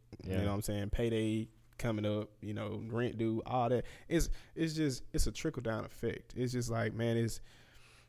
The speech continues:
Speaker 2: it goes from, like, the top to bottom. Everybody's being affected. Even
Speaker 1: Yeah.
Speaker 2: though when you don't think you're being affected, you are.
Speaker 1: Yeah.
Speaker 2: So you need to take this serious and need to, to,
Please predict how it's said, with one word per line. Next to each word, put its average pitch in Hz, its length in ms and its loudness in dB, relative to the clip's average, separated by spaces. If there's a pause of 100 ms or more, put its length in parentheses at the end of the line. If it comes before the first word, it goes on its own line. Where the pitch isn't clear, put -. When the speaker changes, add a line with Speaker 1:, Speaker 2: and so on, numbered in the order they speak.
(180)
Speaker 2:
it 123 140 4
goes 117 300 8
from, 117 240 0
like, 107 200 2
the 113 80 -2
top 117 240 0
to 110 80 -4
bottom. 110 320 4
Everybody's 110 400 6
being 104 180 0
affected. - 380 -2 (160)
Even 127 200 4
Speaker 1:
Yeah. 120 40 4
Speaker 2:
though 120 100 6
when 113 120 4
you 117 60 4
don't 107 200 2
think 120 180 2
you're 120 80 0
being 104 160 0
affected, 107 360 -4
you 101 140 -2
are. 76 220 -6 (280)
Speaker 1:
Yeah. 98 300 0
Speaker 2:
So - 140 -2
you 110 220 0
need 113 220 2
to 104 60 0
take 104 240 2
this 104 140 -2
serious 107 360 0
and 101 100 -4
need 110 200 2
to, 107 220 2 (440)
to, 107 540 2